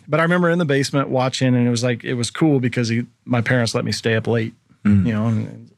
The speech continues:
Speaker 1: school age,
Speaker 2: Yeah.
Speaker 1: and like, "Oh, it's eleven o'clock at night." And
Speaker 2: Yeah.
Speaker 1: Matt's still in the basement watching Major League Baseball with his dad. So I started playing at eight years old. Uh, my dad was kind of an assistant coach and started learning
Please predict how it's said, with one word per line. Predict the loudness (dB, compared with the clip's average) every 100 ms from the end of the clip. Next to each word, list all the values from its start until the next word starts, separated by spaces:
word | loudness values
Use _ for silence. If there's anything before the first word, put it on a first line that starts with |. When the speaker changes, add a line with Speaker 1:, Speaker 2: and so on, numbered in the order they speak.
| -16
Speaker 1:
school | -8 -2 0 0
age, | 0 2
Speaker 2:
Yeah. | 4 2
Speaker 1:
and |
like, | -2 -2
"Oh, | -2 -2
it's | -4 -4
eleven | -2 0 0
o'clock | -2 -2 0
at | 0
night." | 0 -2 -8 -2
And | 0
Speaker 2:
Yeah. | 0 -2 -16 _
Speaker 1:
Matt's | -4 -2 -4
still | -2 0
in | 2
the |
basement | 2 0 0 -2
watching | -4 -2 0 0 -2
Major | -2 0 2
League | 2
Baseball | 0 0 -2
with | -2
his | -2
dad. | -2 -4 -4
So | -4 -6 _ _ _ -20 -20 -10 -4
I |
started | 0 2 0
playing | 0 0 2
at | 2
eight | 2
years | 2 2
old. | 2 2 0 -2 -10 -20 _ _ _ -4
Uh, | -2 0
my | 0
dad | 2 2 0 0
was | -2
kind | -2 0
of |
an | 0
assistant | -2 -2 -4 -4 -2
coach | 0 2 0 -2
and | -2 0 -2
started | -2 0 0 0
learning | 0 2 4 4 2